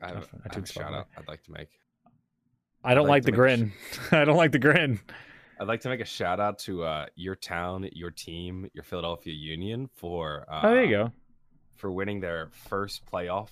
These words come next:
Speaker 1: vict-, for having their first ever playoff win in franchise history.
Speaker 2: Mm-hmm.
Speaker 1: Um, I, on Monday, uh, so after the race, I was home,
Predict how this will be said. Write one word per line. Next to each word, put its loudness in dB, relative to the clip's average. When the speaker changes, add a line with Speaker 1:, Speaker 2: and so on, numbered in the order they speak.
Speaker 1:
vict-, -12
for -8
having -2
their -8
first -8
ever -8
playoff -8
win -8
in -14
franchise -8
history. -10
Speaker 2:
Mm-hmm. 2
Speaker 1:
Um, -4
I, -4
on -4
Monday, -6
uh, -16
so -6
after -2
the -6
race, -8
I -8
was -12
home, -8